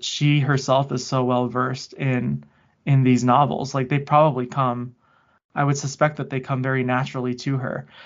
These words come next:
And I suspect one of the reasons why these characters feel so real and authentic, like we've said,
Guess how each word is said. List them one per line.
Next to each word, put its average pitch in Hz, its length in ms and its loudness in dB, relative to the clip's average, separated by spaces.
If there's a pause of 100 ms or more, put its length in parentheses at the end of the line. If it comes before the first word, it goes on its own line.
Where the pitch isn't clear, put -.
(140)
And 143 140 4
I 143 80 4
suspect 143 520 0
one 151 100 2
of 139 80 0
the 135 100 0
reasons 131 400 0
why 131 600 0 (400)
these 139 240 0
characters 143 540 0
feel 143 220 -2
so 143 180 -4
real 160 460 4
and 143 120 0
authentic, 147 560 0
like 131 200 -2
we've 127 160 -4
said, 143 480 0